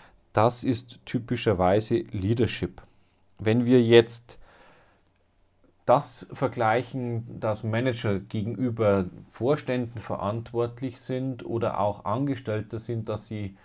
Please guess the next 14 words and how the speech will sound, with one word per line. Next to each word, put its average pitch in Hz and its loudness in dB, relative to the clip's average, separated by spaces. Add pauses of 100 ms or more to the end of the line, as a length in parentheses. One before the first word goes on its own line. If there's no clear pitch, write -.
(340)
im 113 -8
Vergleich 107 -2
zum - -10
Unternehmer 120 -4
ein 98 -4
niedrigeres 113 -4
Risiko 123 -6
haben, 98 -2
aber 98 -2
trotzdem 113 -4
auch 101 0 (720)
bestimmte, 113 -4 (580)
ja, 104 -2 (180)
Prozesse 110 -4